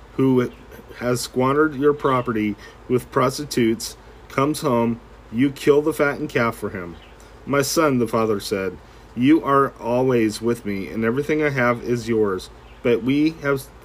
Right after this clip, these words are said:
have, but we had to celebrate and be glad because your brother of,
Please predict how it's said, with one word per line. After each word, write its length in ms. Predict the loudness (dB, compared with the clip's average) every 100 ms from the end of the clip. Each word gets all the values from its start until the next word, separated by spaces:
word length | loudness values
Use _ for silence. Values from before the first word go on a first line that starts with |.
| -6
have, 160 | -6 -6 -12 -20 -20 -20 -20 -20 -12 -2
but 140 | -2
we 200 | 0 0
had 300 | 0 -2 -2
to 100 | -4
celebrate 560 | -2 0 0 2 0 -2 -6
and 200 | -4 -2
be 280 | 2 0 0 -8 -20 -20 -20 -12
glad 400 | -2 0 2 -2
because 320 | -2 0 0 0
your 180 | -4 -6 -2
brother 480 | 2 2 2 0 -4
of, 200 | -8 -10